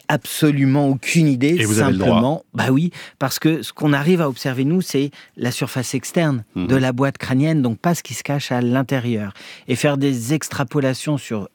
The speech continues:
Speaker 1: des espèces différentes et sur les proportions des tissus à l'intérieur,
Speaker 2: Ouais.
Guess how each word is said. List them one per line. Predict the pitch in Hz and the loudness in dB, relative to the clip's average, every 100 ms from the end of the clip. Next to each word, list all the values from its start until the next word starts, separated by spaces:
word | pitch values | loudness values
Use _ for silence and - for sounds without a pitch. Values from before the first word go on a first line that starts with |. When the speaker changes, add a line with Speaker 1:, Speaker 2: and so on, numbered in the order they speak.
| - | -10
Speaker 1:
des | 117 160 147 | -2 0 2
espèces | 147 - 151 123 | 0 -2 -2 -2
différentes | 127 127 135 117 123 113 - - - | -6 -4 -4 -2 -2 -4 -10 -20 -4
et | 131 | 0
sur | 131 - 135 | 0 0 0
les | 113 | 0
proportions | 110 - 175 143 143 - - 156 147 | -2 0 0 0 -4 -4 -4 0 0
des | 123 | 0
tissus | 113 117 - | -4 -6 -4
à | 120 | -2
l'intérieur, | 110 101 98 113 127 101 | -2 -2 -2 -2 -2 -2
Speaker 2:
Ouais. | 78 | -6